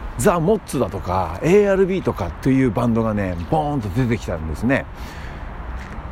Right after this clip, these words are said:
という、出てきたというか、知ったんですね。それで、お、これはかっこいい。で、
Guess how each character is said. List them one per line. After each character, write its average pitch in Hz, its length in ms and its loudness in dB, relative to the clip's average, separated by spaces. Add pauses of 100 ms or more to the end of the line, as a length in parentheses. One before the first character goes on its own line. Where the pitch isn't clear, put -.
と 135 80 2
い 117 160 6
う、 107 60 2 (140)
出 139 140 4
て 165 120 2
き - 80 -8
た 123 100 -2
と 101 80 0
い 107 40 2
う 92 40 0
か、 92 100 0
知 - 160 -4
っ - 120 -12
た 277 100 8
ん 202 80 2
で 80 80 -2
す - 80 -6
ね。 98 220 0 (600)
そ 175 300 2
れ 285 220 0
で、 240 440 6 (800)
お、 202 180 2 (160)
こ 156 500 2
れ 147 220 6
は 131 440 4
か - 140 -2
っ 175 40 -6 (120)
こ 233 180 4
い 220 140 0
い。 - 20 0
で、 - 60 -4